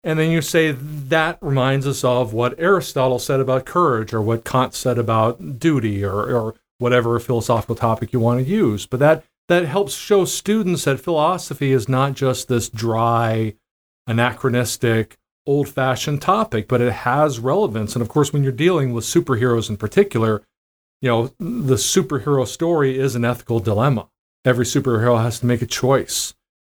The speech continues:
And so, uh, when you bring in the villains on the other side, you have good versus evil, and, you know, but even outside of the villains, just, you know, superheroes want to do so much, but they can't. They can only do so much. And so they have to make choices.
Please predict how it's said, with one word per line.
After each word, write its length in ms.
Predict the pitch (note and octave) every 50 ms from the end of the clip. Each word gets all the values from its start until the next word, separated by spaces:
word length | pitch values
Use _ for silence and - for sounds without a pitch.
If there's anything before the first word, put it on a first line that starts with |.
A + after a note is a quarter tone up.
| _ _ -
And 220 | A#2+ A2+ A2+ A2
so, 540 | G2+ - - - A#2 A2 G#2+ G#2+ G#2 G2+ - _ _ _ _ _ _ _ _ -
uh, 280 | B2 A2+ A2+ A2 A2+ A2+
when 140 | A2 A#2
you 120 | A#2 A#2+ A2+
bring 180 | A2 B2+ A#2+
in 80 | A#2 A2+
the 60 | A2
villains 420 | G#2 G2+ C3 C3 C3 C3 B2+ A2+ A#2
on 100 | A#2 A#2
the 80 | A#2+
other 200 | A#2 A#2+ A#2 A2+
side, 480 | - - D#3+ D#3 F3 E3+ C3+ A#2+ A#2 A#2
you 100 | A#2+ A#2
have 220 | A2+ A#2 A2 G2+
good 160 | A2 G#2+ G2+
versus 400 | F#2 G2 G2+ F#2+ - - A2 G2+
evil, 560 | C#3 E3 F3 E3+ C3 D3 D3 C#3 C3+ C3 B2 A2+
and, 200 | G#2+ G#2+ A2 A2+
you 80 | A#2+
know, 140 | A#2 A2+ A2
but 180 | G2+ A#2+ A#2+ - _ _ _ -
even 240 | - F3+ F3 G3+ F#3
outside 600 | D#3+ D3 C#3+ C#3+ - - - C3+ D3 E3 E3+ E3
of 80 | D#3+ C3
the 40 | C3
villains, 460 | A#2+ C#3 F3 G3+ F#3+ C3+ B2 A2+ G2+
just, 300 | D3 C#3+ - - - -
you 60 | D3
know, 100 | C3+ B2+
superheroes 680 | A#2 - - G3+ - - C#3 - E3 D#3+ C#3+ C3+ A#2
want 380 | A#2+ A#2+ A2+ B2 E3 F#3 C#3 -
to 80 | D#3
do 180 | C3 G#2+ C3 B2+
so 320 | A#2+ - - - D#3+ D#3
much, 340 | D3+ C#3 C3+ C#3 C3 - -
but 120 | - A#2 G2
they 100 | A2+ A2
can't. 360 | - - - B2 A2 F#2+ - _ _ _ _ _ _ _ -
They 100 | - B2
can 100 | - B2+
only 200 | B2 B2 B2 B2
do 160 | G#2 A2 A#2
so 200 | A2 - - A2
much. 400 | G2+ G2 F2 - _ - - - _ _ _ _
And 100 | - C3
so 100 | - C3+
they 120 | B2 B2+ A#2
have 160 | B2 C3 -
to 80 | - A#2+
make 160 | A#2 A2 -
choices. 640 | - - A#2+ A2 A2 G#2 - - - - - -